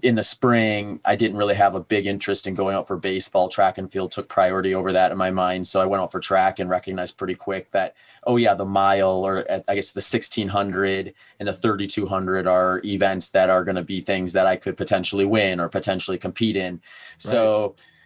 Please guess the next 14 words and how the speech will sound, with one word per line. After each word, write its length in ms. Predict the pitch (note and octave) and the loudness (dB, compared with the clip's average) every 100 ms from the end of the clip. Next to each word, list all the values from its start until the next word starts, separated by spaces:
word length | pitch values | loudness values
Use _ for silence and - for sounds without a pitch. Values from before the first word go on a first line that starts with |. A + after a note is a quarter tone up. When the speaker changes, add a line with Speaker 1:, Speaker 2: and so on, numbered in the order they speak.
| - | 0
Speaker 1:
then 280 | B2+ B2 A#2+ | 4 6 4
when 120 | A2+ | 0
cross 300 | A2 A2+ A2 | 4 4 4
country 260 | A#2+ A2 G#2+ | 2 2 4
rolled 260 | G#2+ G#2 | 4 4
around 240 | G#2 G#2 G2+ | 4 4 4
that 180 | G2 | 2
next, 440 | G#2 G2+ - - - | 4 2 0 -10 -8
that 180 | - G2 | 0 2
next 280 | G2 F#2 - | 2 0 -4
fall, 600 | - G#2+ G#2 G2 F#2 F#2 _ _ _ | 0 4 6 6 2 -2 _ _ _
and 500 | G#2+ G2+ G2+ G2 G2 | 0 2 4 4 4
I 120 | G#2+ | 4
had, 200 | G2+ F2+ | 4 -2